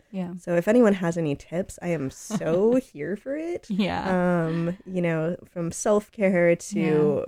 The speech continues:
Speaker 2: how to structure your freelance working from home life to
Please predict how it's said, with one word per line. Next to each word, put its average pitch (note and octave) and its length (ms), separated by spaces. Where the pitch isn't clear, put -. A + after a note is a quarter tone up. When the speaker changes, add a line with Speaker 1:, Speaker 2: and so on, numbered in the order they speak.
Speaker 2:
how - 200
to F3 80
structure E3+ 480
your D3+ 460
freelance E3+ 500
working D#3+ 280
from D#3 160
home D#3 240
life D3 360
to D3+ 320